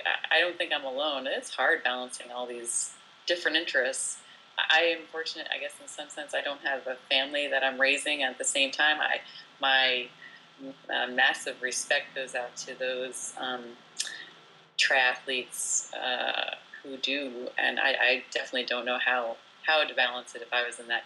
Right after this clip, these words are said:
case, but I assume things work out, um, and you have helpful spouses to, to make it work. But it's, it, fortunately, it's all stuff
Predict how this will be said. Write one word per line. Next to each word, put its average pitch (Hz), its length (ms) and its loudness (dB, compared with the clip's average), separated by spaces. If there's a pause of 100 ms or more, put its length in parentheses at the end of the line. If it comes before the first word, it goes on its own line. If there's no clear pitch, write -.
(100)
case, 117 400 -8 (360)
but 127 80 2
I 123 220 4
assume 135 380 -8
things 127 360 -2
work 127 200 0
out, 120 300 4 (180)
um, 120 280 -6 (380)
and 127 100 -4
you 123 100 -2
have 127 180 0
helpful - 400 -2
spouses - 800 -2 (400)
to, 123 380 0 (140)
to - 180 -2
make 123 280 0
it - 160 -6
work. 120 240 0 (140)
But 113 220 2 (460)
it's, - 380 -2 (920)
it, - 160 -8 (200)
fortunately, 220 400 4
it's 180 120 0
all 165 140 0
stuff 165 260 -2